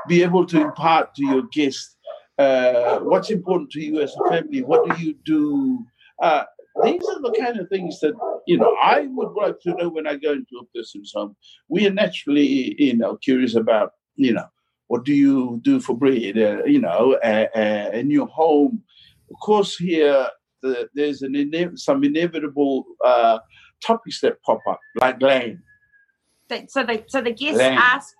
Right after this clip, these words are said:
Speaker 2: the homeowners questions, you know, at each stop, at the entree stop, at the main stop, and at the dessert stop. So the guests are allowed to ask their host questions. And what Tim is saying is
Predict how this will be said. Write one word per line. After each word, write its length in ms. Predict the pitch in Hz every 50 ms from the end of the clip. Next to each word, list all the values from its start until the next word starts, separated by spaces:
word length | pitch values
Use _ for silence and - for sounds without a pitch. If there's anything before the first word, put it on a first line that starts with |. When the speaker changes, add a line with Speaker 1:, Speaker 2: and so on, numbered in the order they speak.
| _ _
Speaker 2:
the 140 | 233 214 214 - -
homeowners 800 | 269 262 262 269 269 262 - - 214 220 220 220 214 214 208 - - _
questions, 720 | - 277 262 - - - 196 160 - - - - - - - _ _ _ _ _ _ _ _ _ _ _ _ _ _
you 100 | - 208
know, 80 | 214 208
at 220 | 202 - 202 202 - -
each 200 | 220 220 - - -
stop, 320 | - 262 294 392 381 - _ _ _ _ _ _ _ -
at 160 | 196 190 -
the 80 | - 180
entree 400 | - 190 190 190 190 208 190 185
stop, 460 | 190 - - 196 180 175 175 170 - -
at 120 | 170 165
the 80 | - 190
main 300 | 175 180 175 170 170 170
stop, 400 | 170 - - 175 170 160 - - -
and 140 | 160 160 160
at 140 | 160 -
the 80 | - 165
dessert 440 | - - 175 170 185 180 165 - -
stop. 280 | - - 175 151 - -
So 120 | - 190
the 120 | 185 202 196
guests 320 | - 233 240 247 - -
are 140 | 226 214 208
allowed 300 | 196 190 190 190 190 185
to 200 | - 202 - -
ask 280 | - 180 - - - -
their 160 | 190 170 165
host 720 | 175 - - 339 277 190 262 262 - - - - - - _ _ _ _ _ _ _ _
questions. 560 | _ - 453 427 - - - 180 135 127 - - -
And 340 | 196 190 190 185 175 - -
what 200 | 208 - - -
Tim 180 | - 220 214
is 120 | 208 208 -
saying 260 | - 214 214 208 196
is 240 | 185 180 180 -